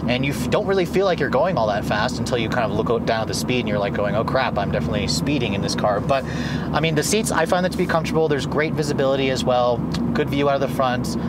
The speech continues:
Uh, view out of the side mirrors is great, although the view out of the back from that split window is e-, weird. You have, it takes a little bit to get used to it. Uh, this car does not have any of the driver assistance stuff, so no blind spot monitoring or rear cross traffic alert, just parking sensors and then the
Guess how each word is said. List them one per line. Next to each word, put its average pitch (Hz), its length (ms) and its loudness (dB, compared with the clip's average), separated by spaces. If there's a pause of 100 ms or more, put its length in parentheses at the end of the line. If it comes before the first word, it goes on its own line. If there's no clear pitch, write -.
Uh, 117 200 2
view 139 220 0
out 170 80 2
of 151 60 -2
the 147 80 0
side 143 220 0
mirrors 139 260 0
is 123 100 -2
great, 123 220 2
although 131 160 2
the 127 80 0
view 139 180 0
out 156 60 0
of 147 60 -2
the 123 60 -2
back 123 340 0 (120)
from 127 120 -4
that 113 160 -2 (100)
split - 340 -2
window 113 400 0
is 98 180 -2 (140)
e-, - 140 -4
weird. 101 500 -2
You 104 80 -2
have, 110 160 0
it - 80 -4
takes 123 200 -2
a 123 40 2
little 113 80 2
bit 110 120 -2
to - 60 -2
get 104 140 -2
used 110 260 -2
to 98 120 0
it. 95 100 -2 (320)
Uh, 127 120 2
this 165 180 0
car 175 240 2
does 147 200 0
not 160 200 0
have 156 240 0
any 143 140 0
of 135 80 0
the 135 60 0
driver 123 280 2
assistance 123 460 -2
stuff, 120 300 2
so 110 260 0 (260)
no 156 160 2
blind 156 240 0
spot 151 160 0
monitoring 131 360 2
or 123 120 2
rear 113 140 2
cross 131 240 2
traffic 127 300 2
alert, 120 160 2
just 123 200 0
parking 123 280 0
sensors 117 540 0
and 110 160 0
then 107 160 0
the 104 200 0